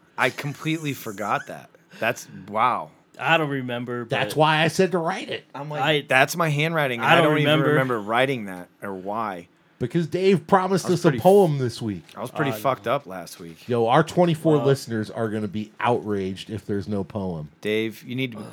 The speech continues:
Speaker 1: you need to come prepared.
Speaker 2: Yeah, I forgot, guys. Next week.
Speaker 3: Next week. You know, I'm keeping it on the board.
Speaker 1: All right, so five touches,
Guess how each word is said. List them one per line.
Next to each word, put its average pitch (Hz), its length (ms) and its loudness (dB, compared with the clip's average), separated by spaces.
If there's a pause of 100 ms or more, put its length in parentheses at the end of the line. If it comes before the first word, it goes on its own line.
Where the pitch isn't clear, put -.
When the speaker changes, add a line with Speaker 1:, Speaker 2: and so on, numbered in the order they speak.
Speaker 1:
you 131 100 -4
need 135 140 0
to 113 60 -8
come 113 180 -6
prepared. 95 500 -10 (1300)
Speaker 2:
Yeah, 120 280 -4
I 127 80 -4
forgot, 120 480 -6 (100)
guys. 110 300 -8 (120)
Next 131 260 -8
week. 113 180 -14 (1120)
Speaker 3:
Next 92 360 -14
week. 78 300 -10 (420)
You 82 80 -14
know, 90 60 -10
I'm 87 160 -10 (140)
keeping 110 260 -8
it 104 100 -6
on 101 120 -4
the 90 80 -6
board. 87 380 -4
Speaker 1:
All 156 120 6
right, 147 180 4
so 135 520 0 (1500)
five 170 440 2
touches, 127 640 -2